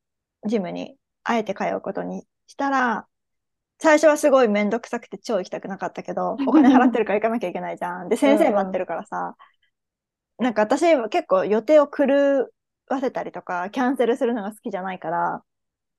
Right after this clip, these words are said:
Speaker 1: 行きたくないけど行こうっていうのを続けてたら、もう気づいたら一年半ぐらい通ってる、そこに。
Speaker 2: そうだよね。もうだいぶ経っ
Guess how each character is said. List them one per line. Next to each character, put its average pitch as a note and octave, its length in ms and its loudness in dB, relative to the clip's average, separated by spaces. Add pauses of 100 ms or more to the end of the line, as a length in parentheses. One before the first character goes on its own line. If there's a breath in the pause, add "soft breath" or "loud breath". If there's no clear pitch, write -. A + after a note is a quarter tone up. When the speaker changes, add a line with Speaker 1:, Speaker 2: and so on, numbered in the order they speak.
(140)
Speaker 1:
行 G#3+ 120 -10
き - 40 -20
た B3 140 -4
く A#3+ 120 -4
な A#3 140 -2
い G#3+ 60 -4
け G3+ 100 -2
ど F3+ 100 0
行 G3 120 -2
こ A3 140 2
う - 60 -4
っ G#3+ 40 -20
て G3+ 80 -4
い G3+ 40 -2
う F#3+ 40 -4
の F3+ 60 -6
を - 40 -8
続 A3 220 -4
け A3+ 140 -4
て A3+ 180 -4
た A3 140 -2
ら、 A3+ 400 -2 (540)
も C4 100 -4
う - 20 -2
気 C4+ 140 -4
づ C#4 140 2
い C4+ 40 0
た G#3+ 100 -2
ら F#3 60 -4
一 G3 160 -8
年 F#3 320 -12 (160)
半 A#3+ 320 -4
ぐ B3 80 0
ら F#3+ 140 0
い - 40 -10
通 G3+ 80 -10
っ - 120 -6
て - 160 -14
る、 F#3 80 -14
そ F3+ 100 -16
こ - 120 -16
に。 F3+ 280 -18
Speaker 2:
そ G4 180 4
う F#4+ 40 6
だ C#4 80 6
よ A#3 80 6
ね。 A3 440 4
も A3 120 2
う - 20 4
だ C4 140 6
い E4 80 2
ぶ F4+ 100 -2
経 F4+ 100 4
っ E4+ 40 2